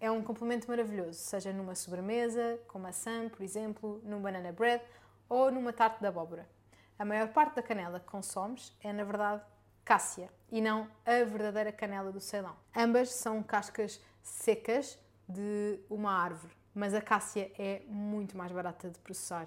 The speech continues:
e, por isso, é, acaba por ser a canela mais comum,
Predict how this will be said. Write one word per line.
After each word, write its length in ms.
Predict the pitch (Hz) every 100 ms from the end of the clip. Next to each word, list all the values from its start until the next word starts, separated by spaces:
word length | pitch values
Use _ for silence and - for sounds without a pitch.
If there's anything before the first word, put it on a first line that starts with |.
| -
e, 120 | 196
por 180 | 180 -
isso, 360 | 196 - - -
é, 100 | 190
acaba 260 | 185 196 190
por 80 | 185
ser 260 | - 185 170 -
a 160 | 196 180
canela 500 | 190 185 180 185 - -
mais 360 | 202 196 202 -
comum, 360 | - 208 196